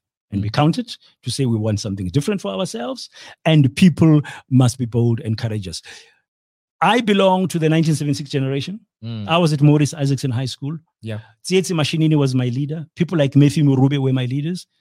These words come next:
Speaker 1: When they came and said to us, "We're marching," I didn't know what is a march, Gareth. We never had march before. We are
Speaker 2: Mm.
Speaker 1: marching against the use of Afrikaans as a medium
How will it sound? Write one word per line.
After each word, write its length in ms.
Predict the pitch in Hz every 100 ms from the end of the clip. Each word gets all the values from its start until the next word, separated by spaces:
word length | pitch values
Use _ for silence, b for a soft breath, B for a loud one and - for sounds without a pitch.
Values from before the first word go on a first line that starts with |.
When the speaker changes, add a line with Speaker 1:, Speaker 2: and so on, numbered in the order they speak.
| _ -
Speaker 1:
When 340 | 131 185 220
they 120 | 160
came 280 | 143 170 160
and 120 | 139
said 160 | 156 143
to 100 | 143
us, 140 | 127
"We're 140 | 131 120
marching," 400 | 131 - 117 101 b b
I 100 | 151
didn't 180 | 160 135
know 100 | 135
what 160 | 120 117
is 80 |
a 40 | 101
march, 380 | 101 104 - -
Gareth. 320 | 95 101 - _ _ -
We 100 | 135
never 240 | 160 143
had 180 | 117 104
march 340 | 107 - -
before. 360 | - - 113 208 _ -
We 160 | 135
are 60 | 135
Speaker 2:
Mm. 40 | 127
Speaker 1:
marching 320 | 160 - 156
against 500 | 127 - 139 147 -
the 80 | 120
use 220 | 135 143
of 80 | -
Afrikaans 460 | 127 117 113 127 131
as 100 | 120
a 60 | 120
medium 280 | 131 117